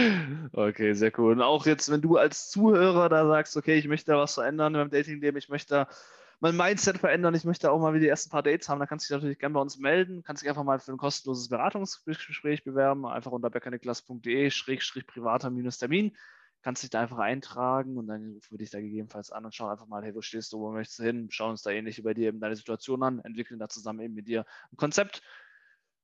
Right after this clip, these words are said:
Genau, und falls es eben passt, kann man da zusammenarbeiten. Und wenn nicht, dann eben nicht.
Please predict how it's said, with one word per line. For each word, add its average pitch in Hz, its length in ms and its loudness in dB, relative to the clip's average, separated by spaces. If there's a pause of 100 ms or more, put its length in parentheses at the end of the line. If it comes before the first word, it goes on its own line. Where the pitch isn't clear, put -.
Genau, 87 320 -6
und 95 100 -12
falls 98 200 -14
es - 100 -12
eben 98 120 -12
passt, 101 200 -12
kann 104 100 -10
man 101 80 -10
da - 40 -16
zusammenarbeiten. 123 600 -2
Und 202 200 -10
wenn 185 100 -2
nicht, 185 280 -2 (200)
dann 107 200 -10
eben 101 220 -10
nicht. 113 320 -8